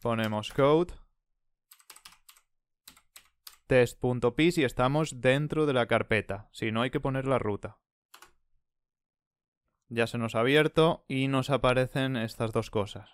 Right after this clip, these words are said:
Lo del idioma, le podéis dar aquí, ya lo instalaríais. Y la extensión para Python. En este caso sale porque acabo de abrir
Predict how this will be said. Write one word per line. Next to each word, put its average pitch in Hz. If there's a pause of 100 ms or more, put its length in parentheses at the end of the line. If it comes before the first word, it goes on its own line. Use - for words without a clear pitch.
Lo 104
del 101
idioma, 135
le 120
podéis 104
dar 104
aquí, 101
ya 101
lo 95
instalaríais. 123 (460)
Y 135
la 120
extensión 120
para 107
Python. 101
En 101
este 110
caso 117
sale 123
porque 113
acabo 107
de 107
abrir 113